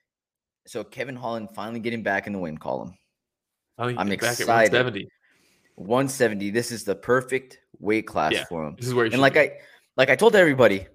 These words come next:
Speaker 1: after his last, uh, his last fight, after his last loss, I said, "If you liked Kevin Holland before for all his antics, then you should still love him now.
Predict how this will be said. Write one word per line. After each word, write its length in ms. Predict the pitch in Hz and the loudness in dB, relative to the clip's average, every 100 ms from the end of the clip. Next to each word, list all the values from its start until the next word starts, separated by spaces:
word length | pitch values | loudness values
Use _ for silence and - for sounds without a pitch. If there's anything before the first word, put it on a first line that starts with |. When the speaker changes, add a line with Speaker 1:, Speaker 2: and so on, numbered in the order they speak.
| _ _ | _ _
Speaker 1:
after 220 | 113 120 | -4 0
his 100 | 120 | 0
last, 260 | 110 104 98 | 2 0 0
uh, 520 | 85 - - 95 80 | -4 -4 -2 0 0
his 180 | 57 110 | -4 -4
last 200 | 104 98 | -4 -2
fight, 200 | 92 80 - | -4 -6 -4
after 160 | 95 101 | -4 -4
his 80 | |
last 200 | 101 90 | -4 -6
loss, 180 | 82 71 | -6 -8
I 40 | 85 | -8
said, 240 | 101 87 - _ _ _ _ _ _ _ _ _ | -4 -6 -6 _ _ _ _ _ _ _ _ _
"If 300 | 95 107 101 - _ _ _ _ _ | -4 -2 -2 -12 _ _ _ _ _
you 220 | 110 156 | -4 -2
liked 280 | 160 151 - | 0 0 -2
Kevin 240 | 151 135 | -4 -4
Holland 280 | 127 123 120 | -2 -4 -4
before 520 | 107 104 117 101 90 | -6 -6 -2 2 2
for 120 | 90 98 | 0 2
all 120 | 104 | 2
his 100 | 104 | 2
antics, 480 | 98 98 98 - - _ | -2 -2 -6 -8 -20 _
then 120 | 98 | -8
you 60 | 107 | -8
should 160 | 107 - | -10 -12
still 300 | - 127 120 | -2 2 4
love 180 | 113 104 | 4 2
him 140 | 98 | -2
now. 420 | 92 82 78 - | -4 -4 -6 -14